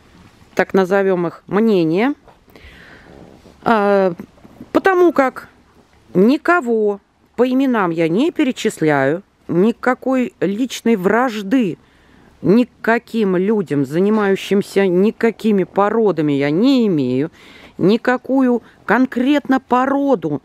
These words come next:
собаки, или кошки, или морской свинки, или птички, или рыбки оскорбить ни в коем случае не пытаюсь.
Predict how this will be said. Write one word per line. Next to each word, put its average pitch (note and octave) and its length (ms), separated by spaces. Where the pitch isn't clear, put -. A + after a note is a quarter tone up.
собаки, F#3 720
или F3 200
кошки, F#3+ 600
или F3+ 160
морской G#3 440
свинки, G3 580
или F#3+ 160
птички, - 580
или F3+ 160
рыбки F3 480
оскорбить A#3+ 600
ни G3 80
в - 100
коем A#3 240
случае A#3 520
не A#3 200
пытаюсь. D#3 720